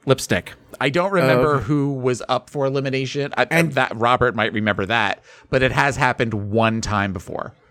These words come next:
Speaker 2: And did it go to the other person to name the person, or did RuPaul
Speaker 1: Yes.
Speaker 2: do it?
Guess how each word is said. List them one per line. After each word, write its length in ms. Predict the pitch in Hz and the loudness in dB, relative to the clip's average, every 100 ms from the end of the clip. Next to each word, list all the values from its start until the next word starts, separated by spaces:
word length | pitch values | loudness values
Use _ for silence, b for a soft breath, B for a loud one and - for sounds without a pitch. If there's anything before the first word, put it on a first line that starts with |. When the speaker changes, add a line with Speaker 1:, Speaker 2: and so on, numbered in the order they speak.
| b - | b -4
Speaker 2:
And 180 | 147 143 | 0 2
did 140 | 156 | 2
it 180 | 156 120 | 0 0
go 320 | 147 147 151 | 2 4 2
to 180 | 156 156 | 0 -2
the 240 | 139 - | 0 2
other 220 | 127 135 | 2 2
person 540 | 127 - 131 131 143 127 | 2 2 0 0 -4 -2
to 280 | 135 120 113 | 0 2 2
name 240 | 110 117 | 2 0
the 80 | 117 | -2
person, 480 | 113 123 143 - 208 | -2 -2 -4 -4 -4
or 80 | 147 | -2
did 100 | 120 | -2
RuPaul 200 | 110 123 | 2 4
Speaker 1:
Yes. 420 | 135 110 107 101 | 4 6 4 2
Speaker 2:
do 60 | |
it? 100 | 52 | -6